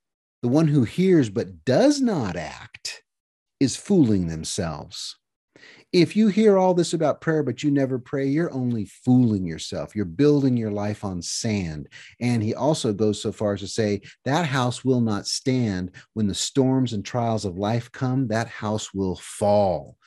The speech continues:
You can read about it in Matthew chapter seven, verses twenty-four through twenty-seven. You need to act on his words and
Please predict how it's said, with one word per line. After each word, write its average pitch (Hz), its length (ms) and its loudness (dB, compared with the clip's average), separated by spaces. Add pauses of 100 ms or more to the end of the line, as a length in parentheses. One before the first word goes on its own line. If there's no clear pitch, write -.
(160)
You - 80 -8
can 95 120 -4
read 113 160 4
about 107 220 2
it 87 100 -2
in 85 100 -6
Matthew 92 380 -4
chapter 90 380 -6
seven, 87 440 -4
verses 82 300 -8
twenty-four 87 540 -4
through 80 180 -10
twenty-seven. 80 720 -6 (300)
You 113 460 2 (200)
need 104 460 0 (240)
to 101 340 -4 (160)
act 107 520 -6 (160)
on 98 140 -8
his 90 220 -6
words 131 520 2 (280)
and 95 160 -8